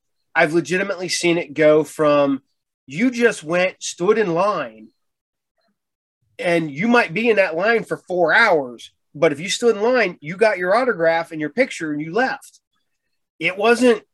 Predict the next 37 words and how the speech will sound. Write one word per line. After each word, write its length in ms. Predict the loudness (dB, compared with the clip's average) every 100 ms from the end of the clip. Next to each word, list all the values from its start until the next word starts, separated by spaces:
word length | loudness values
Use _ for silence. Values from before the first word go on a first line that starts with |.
| _ _ _
fifty 360 | _ -6 -6 -2
bucks 260 | 0 0 -2
for 160 | -4
the 100 | -4
autograph, 640 | -2 -2 0 0 0 -2 -4
another 240 | -4 -4
fifty 400 | -6 -8 -6 -4
bucks 300 | 0 0 0
for 220 | -2 0
the 240 | 2 2 0
selfie, 680 | -2 -2 -2 -4 -8 -8 -6
or, 400 | 2 2 2 -2
you 160 | -4 -4
know, 400 | -2 -2 -4 -8 _ _ _
the, 300 | -4 0 0 -4
the 100 | -10
photo 420 | 2 2 4 0
op 260 | 0 -2 -4
or 60 |
nothing 180 | -6 -4
like 140 | -6
that. 180 | -4 -2
That 160 | -2 -2
didn't 160 | -2
exist 600 | -4 -8 -2 -2 -2 -12 _
back 240 | -4 -2
when 80 | -2
I 80 | -2
first 280 | -2 -6 -4
started 340 | -4 -4 -6
doing 240 | -8 -8 -10
this. 300 | -16 -20 -20 _ _ _ _ _ -2
Um, 520 | 2 4 4 2 -4 _ _
and 160 | -2 2
yeah, 180 | 2 2
I 160 | 0
know, 340 | -2 -4 -6